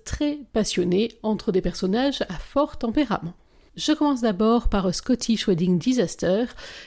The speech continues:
qui est donc, je vous l'ai dit, paru aux éditions Juno Publishing le vingt-six novembre deux mille vingt. De quoi s'agit-il ? Il s'agit, je vous l'ai dit, d'une histoire absolument passionnée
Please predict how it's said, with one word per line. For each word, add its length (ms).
qui 120
est 40
donc, 200
je 80
vous 80
l'ai 120
dit, 280
paru 520
aux 120
éditions 560
Juno 320
Publishing 680
le 300
vingt-six 320
novembre 440
deux 160
mille 220
vingt. 160
De 140
quoi 140
s'agit-il ? 640
Il 60
s'agit, 460
je 100
vous 60
l'ai 120
dit, 220
d'une 160
histoire 340
absolument 400
passionnée 640